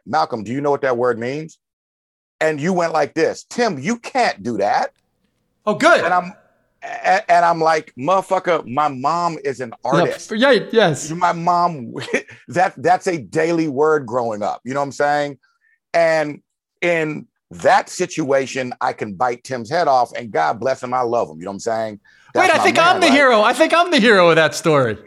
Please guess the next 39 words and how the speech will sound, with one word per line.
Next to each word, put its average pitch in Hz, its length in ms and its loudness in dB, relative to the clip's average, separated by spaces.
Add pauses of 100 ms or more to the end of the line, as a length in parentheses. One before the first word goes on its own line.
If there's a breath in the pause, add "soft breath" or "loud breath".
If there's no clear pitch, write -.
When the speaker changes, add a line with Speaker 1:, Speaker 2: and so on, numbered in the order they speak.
Speaker 1:
Yeah, 165 260 -4
yeah, 185 300 -2
you 202 220 4
are. 180 160 4
You're 175 140 0
Speaker 2:
I 370 100 4
Speaker 1:
always 311 100 4
Speaker 2:
think 349 140 2
Speaker 1:
the 302 40 4
Speaker 2:
I'm 339 180 4
the 349 100 6
Speaker 1:
hero. 381 400 6
Speaker 2:
hero. 208 100 0
God 247 260 4
damn 269 280 2
it. 339 120 0 (440)
Speaker 1:
But 170 340 0 (280)
what 160 300 -2
Paris 185 440 0
is 139 100 -8
saying 131 600 -4 (500)
is, 123 520 0 (1040)
like, 113 420 -4 (1300)
when 135 400 -4
the 151 80 -2
police 170 360 -2
pull 156 220 -2
you 131 160 0
over, 85 220 0
right? 110 340 -2 (440)
Speaker 2:
Yes. - 440 -16
Speaker 1:
That 214 200 0
shit 285 240 0
is 226 140 2
not 185 280 -4
bullshit, 220 560 0
man. 175 320 -2
This 156 160 -4
shit - 340 -4